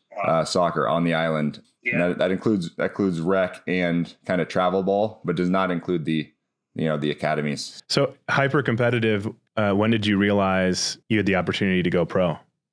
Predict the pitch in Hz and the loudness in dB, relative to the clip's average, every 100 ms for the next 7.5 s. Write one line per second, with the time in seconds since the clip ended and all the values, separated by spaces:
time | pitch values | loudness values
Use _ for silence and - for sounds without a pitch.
0 | _ _ _ _ 92 98 113 139 - - | _ _ _ _ 2 4 4 0 -4 -4
1 | 107 - 110 95 85 104 92 90 87 85 | -4 0 2 2 2 2 2 2 2 2
2 | 82 80 - 92 85 95 92 85 87 80 | 2 0 0 0 0 0 2 4 2 2
3 | 82 - 76 73 76 - - 87 87 85 | -2 -2 -2 -2 -4 -12 -6 -2 0 2
4 | 87 87 - 82 - - 87 85 80 78 | 2 2 0 -2 -4 -8 -2 2 2 2
5 | 76 - _ - 90 87 87 82 82 78 | 0 -4 _ -6 -2 0 2 2 0 -2
6 | - _ _ _ _ 85 - 95 90 87 | -12 _ _ _ _ -6 -2 0 2 2
7 | 85 92 90 90 82 | 0 0 2 2 0